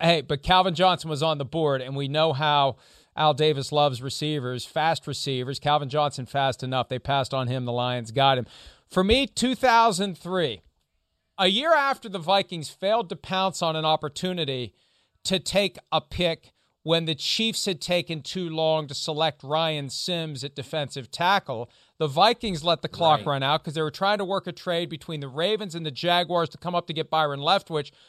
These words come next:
Speaker 1: The clock ran out on them. They got leapfrogged, I think, by a couple of teams before they finally put in the Bryant McKinnie pick. No,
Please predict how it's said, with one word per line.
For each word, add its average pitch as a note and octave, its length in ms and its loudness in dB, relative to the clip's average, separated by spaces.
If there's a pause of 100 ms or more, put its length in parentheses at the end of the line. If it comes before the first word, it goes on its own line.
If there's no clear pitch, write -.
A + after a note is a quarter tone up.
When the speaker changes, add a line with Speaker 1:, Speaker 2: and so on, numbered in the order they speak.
(140)
Speaker 1:
The D3+ 100 -4
clock G3+ 460 2
ran F3 240 2
out E3 220 2
on C#3 340 0
them. E3+ 480 6 (320)
They F3+ 260 6
got B3 260 4
leapfrogged, G#3 600 4
I G3+ 80 4
think, C#4 300 -6
by A3+ 160 2
a G3 100 4
couple A#3+ 380 0
of G3+ 100 -2
teams E3 320 -6
before E3+ 320 -6
they F3 140 -4
finally F3 340 -4
put E3+ 220 -4
in E3+ 120 -2
the D3+ 60 -4
Bryant D#3 400 0
McKinnie E3+ 460 -8
pick. B2 280 -10
No, F3 220 2